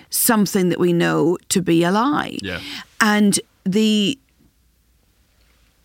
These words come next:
Speaker 1: tendency over time to pull back from your dissenting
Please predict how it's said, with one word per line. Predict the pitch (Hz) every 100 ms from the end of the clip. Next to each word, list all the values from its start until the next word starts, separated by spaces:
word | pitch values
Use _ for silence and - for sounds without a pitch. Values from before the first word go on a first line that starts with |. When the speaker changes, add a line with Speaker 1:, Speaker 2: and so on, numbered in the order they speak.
| _
Speaker 1:
tendency | - - - 277 302 320 302 285 240 - - 247 208 190 - -
over | 208 202 185
time | 160 - - 240 240 196 165 156 156 - - - _ -
to | 233
pull | - - 262 269
back | 202 143 214 220 175 - -
from | - - 214 208
your | 196 202 190
dissenting | 160 170 - 233 214 214 - 190 170 135